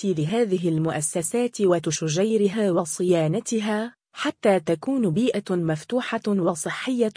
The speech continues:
تنمي حس الطفل تجاه الطبيعة والمحيط.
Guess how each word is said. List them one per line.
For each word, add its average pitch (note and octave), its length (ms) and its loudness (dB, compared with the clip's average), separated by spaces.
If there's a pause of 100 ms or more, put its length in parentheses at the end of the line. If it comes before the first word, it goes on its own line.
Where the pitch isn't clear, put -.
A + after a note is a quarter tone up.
(220)
تنمي F#3 540 0
حس - 460 -4
الطفل F#3+ 540 -4
تجاه E3+ 500 0
الطبيعة F#3+ 680 -2
والمحيط. G#3 840 0